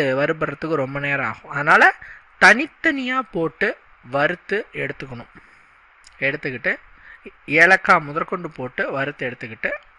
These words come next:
அரைச்சிட்டு அதோட இந்த அம்மா பச்சரிசி பொடியும், பொடியா இருந்தா மிக்ஸ் பண்ணிக்கலாம், இலையா இருந்தா இதை அரைக்கும் போதே அதையும் போட்டு அரைச்சுக்கோங்க. இது ஒரு அற்புதமான சூரணம். இந்த சூரணத்தினுடைய,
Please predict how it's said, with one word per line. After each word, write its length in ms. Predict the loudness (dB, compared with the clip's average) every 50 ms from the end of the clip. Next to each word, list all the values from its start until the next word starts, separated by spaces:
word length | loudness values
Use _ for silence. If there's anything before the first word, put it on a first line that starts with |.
| _ 0 0
அரைச்சிட்டு 520 | 2 2 0 -2 -4 -8 -8 -6 -6 -6 -6 -8 -6 -4
அதோட 320 | -4 -2 -2 -2 -2 -2 -4 -4
இந்த 120 | -4 -4
அம்மா 260 | -4 -4 -4 -6 -6 -4
பச்சரிசி 560 | -6 -8 -8 -8 -10 -10 -10 -10 -14 -16 -20 -10 -8
பொடியும், 420 | -6 -4 -4 -4 -4 -4 -8 -10 -12 -20 -20 -20 -20 _ _
பொடியா 360 | -2 -2 0 0 2 4 6 6 6
இருந்தா 320 | 4 6 6 4 4 4 0
மிக்ஸ் 360 | -6 -10 -10 -10 -10 -8 -4 -4
பண்ணிக்கலாம், 480 | -4 -2 -4 -4 0 2 2 2 2 0 -8 -20 -20 -20 -20 -12 -6
இலையா 420 | -2 2 2 4 6 6 6 6
இருந்தா 300 | 4 2 2 2 2 2 2 0
இதை 180 | -2 2 4 6 6
அரைக்கும் 340 | 6 4 2 -2 -6 -4 -4 -4
போதே 160 | -4 0 0
அதையும் 440 | 0 0 0 -2 -6 -8 -10 -10 -12
போட்டு 220 | -14 -10 -6 -4
அரைச்சுக்கோங்க. 680 | -4 -2 -2 -4 -6 -8 -10 -10 -10 -10 -8 -8 -10 -10 -10 -12 _ _ _ _ _ _ _ _ _ _ _ _ _ _ _ _ _ _ _ _ _ _ _ _ _ -20 -20 -20 -20 -18 -18 -18 -12 -6
இது 160 | 2 6 8
ஒரு 140 | 10 12 12
அற்புதமான 800 | 12 12 10 8 4 4 4 4 4 4 4 4 4 2 2 0 -4 -4 -6
சூரணம். 440 | -4 0 4 4 4 4 2 -2 -8 -14 -20 -20 -20 _ _ _ _ _ _ _ _ _ _ _ -20 -20 _ _ -20 -18 -16 -16 -10 -6
இந்த 260 | -4 -2 2 2 2 2 2 0
சூரணத்தினுடைய, 1300 | 0 2 6 6 6 6 6 4 0 0 0 2 4 4 4 6 6 8 8 8 8 8 8 8 8 6